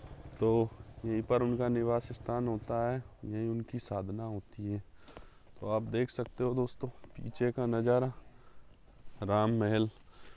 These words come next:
इधर दोस्तों प्राकृतिक चिकित्सालय है, कैश काउंटर है यहाँ पर,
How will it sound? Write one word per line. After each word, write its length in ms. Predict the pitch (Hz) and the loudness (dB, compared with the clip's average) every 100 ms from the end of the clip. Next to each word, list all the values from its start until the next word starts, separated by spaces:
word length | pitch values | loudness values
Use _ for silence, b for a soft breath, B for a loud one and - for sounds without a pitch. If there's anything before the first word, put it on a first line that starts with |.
| B B B 113 | B B B -2
इधर 280 | 120 131 | 4 4
दोस्तों 440 | 135 135 - 143 135 B B B B B - - - - - - - - - - - - | 4 2 0 2 2 B B B B B -18 -18 -18 -20 -20 -16 -14 -14 -16 -18 -18 2
प्राकृतिक 500 | 110 120 131 127 127 - | 4 6 4 4 2 0
चिकित्सालय 640 | 127 - 123 - 123 127 | -2 2 0 2 4 6
है, 260 | 127 127 127 - - | 6 4 2 0 4
कैश 240 | 120 - | 4 4
काउंटर 480 | 113 117 123 131 123 | 4 4 4 2 2
है 120 | 127 | 2
यहाँ 160 | 123 117 | 0 -2
पर, 280 | - 123 | 0 0